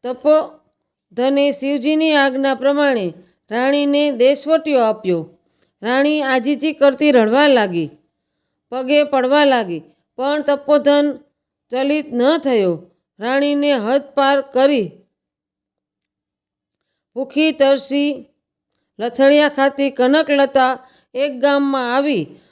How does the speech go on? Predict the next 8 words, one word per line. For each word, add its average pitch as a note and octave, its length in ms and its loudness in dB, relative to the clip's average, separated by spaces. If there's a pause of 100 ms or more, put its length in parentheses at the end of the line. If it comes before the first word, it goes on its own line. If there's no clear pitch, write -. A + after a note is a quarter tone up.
(140)
અને C#4 260 2
ગામને C#4 460 2
પાદર C4+ 580 0 (360)
ઝૂંપડામાં C#4+ 800 0 (280)
રેટીઓ C#4+ 440 -2
કાતતી C#4 500 -2
ડોશી C#4 380 2
પાસે B3+ 500 2